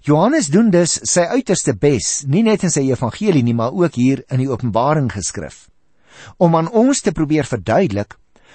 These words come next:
hoe die volmaakte saamwees by God sal wees. En hy maak gebruik hier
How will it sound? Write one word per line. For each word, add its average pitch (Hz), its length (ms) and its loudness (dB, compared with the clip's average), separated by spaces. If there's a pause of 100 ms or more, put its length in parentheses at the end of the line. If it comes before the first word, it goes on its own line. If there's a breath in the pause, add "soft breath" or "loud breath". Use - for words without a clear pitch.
hoe 180 160 4
die 311 160 4
volmaakte 117 1040 0 (180)
saamwees 170 1040 0
by 127 160 2
God - 320 -4
sal 110 240 0
wees. 92 480 -6 (480 loud breath)
En 170 160 2
hy 175 80 2
maak 160 240 0
gebruik 165 480 0
hier 127 380 0